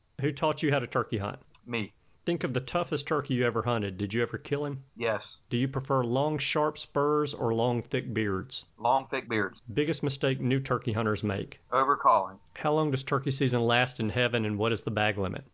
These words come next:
Speaker 2: I hope it's infinity.
Speaker 1: All right. Illumination in the Flatwoods.
Speaker 2: Illumination in the Flatwoods. Yes.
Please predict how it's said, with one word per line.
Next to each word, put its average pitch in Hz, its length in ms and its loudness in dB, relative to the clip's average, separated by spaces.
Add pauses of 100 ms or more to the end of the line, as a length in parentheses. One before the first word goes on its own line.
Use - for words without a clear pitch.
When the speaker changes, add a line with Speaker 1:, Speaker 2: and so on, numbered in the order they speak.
(180)
Speaker 2:
I 117 140 6
hope 147 180 0
it's 127 140 -12
infinity. 110 460 -4 (340)
Speaker 1:
All 113 140 0
right. 110 300 2 (180)
Illumination 185 640 2
in 170 40 2
the 160 80 2
Flatwoods. 127 760 0 (200)
Speaker 2:
Illumination 131 880 2
in 110 140 2
the 107 80 0
Flatwoods. 101 540 2 (200)
Yes. 104 220 0